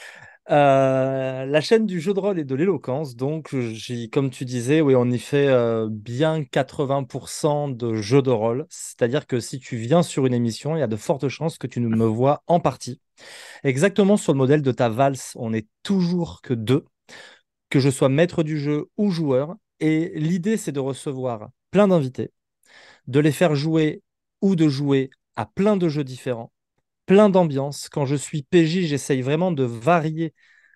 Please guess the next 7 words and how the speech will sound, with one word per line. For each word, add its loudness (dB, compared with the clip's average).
les, 0
les, -6
mes 0
propositions 2
de 0
R -8
P -2